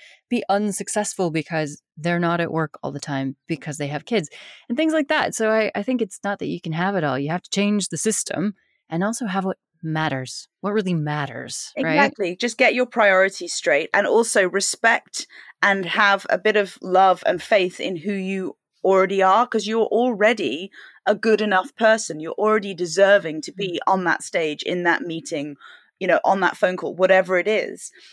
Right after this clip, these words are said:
Speaker 2: Have a bit of faith in yourself. And it doesn't mean that you have to be an extrovert or a brilliant presenter or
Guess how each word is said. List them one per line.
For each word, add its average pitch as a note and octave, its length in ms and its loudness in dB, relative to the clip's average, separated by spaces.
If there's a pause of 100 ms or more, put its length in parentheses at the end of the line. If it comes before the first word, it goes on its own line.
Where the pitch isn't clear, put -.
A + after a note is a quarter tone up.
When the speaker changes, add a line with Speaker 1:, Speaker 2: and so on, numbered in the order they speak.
(260)
Speaker 2:
Have A3+ 300 0
a B3 60 -4
bit G#3 140 0
of G#3 80 -2
faith C4+ 300 -2
in G#3+ 80 -6
yourself. E3+ 400 -2
And G3 140 -2
it - 80 -4
doesn't B3 280 2
mean B3 160 4
that C4 80 2
you A#3+ 100 0
have A#3 180 0
to A3 100 -8
be G3+ 340 -2 (340)
an F#3+ 180 0
extrovert G#3+ 840 2 (220)
or G3 300 2
a F#3 60 0
brilliant A3+ 500 0
presenter A3 720 2
or D#3 320 -2